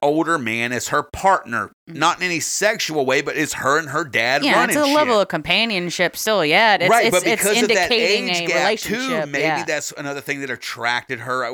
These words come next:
Speaker 1: Now, I
Speaker 2: Yeah.
Speaker 1: couldn't find ages on some of the other people, but yeah, that I, I would think because of that upbringing, the ten-year age gap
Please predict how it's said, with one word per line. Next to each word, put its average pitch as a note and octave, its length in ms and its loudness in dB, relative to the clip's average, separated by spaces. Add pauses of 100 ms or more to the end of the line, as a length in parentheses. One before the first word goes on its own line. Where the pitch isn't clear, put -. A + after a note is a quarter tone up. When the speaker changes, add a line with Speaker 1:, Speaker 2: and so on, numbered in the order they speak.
Speaker 1:
Now, C#3+ 160 -2
I - 40 2
Speaker 2:
Yeah. F#3+ 80 -4
Speaker 1:
couldn't G3 240 -2
find D#3+ 480 0
ages C#3 460 -4
on C3 100 -6
some C3 180 -6
of A#2 60 -10
the A#2 100 -2
other E3+ 260 0
people, B2 460 -6
but A#2+ 180 -6 (400)
yeah, E3 200 2
that C3+ 240 -2
I, D3+ 260 4 (100)
I E3 220 4
would F3+ 160 -2
think - 320 -6
because E3 420 -4
of B2+ 140 -6
that C3 220 0
upbringing, C#3 680 -2
the A2+ 100 -8
ten-year E3 580 -4
age D#3 380 -2
gap C3 360 0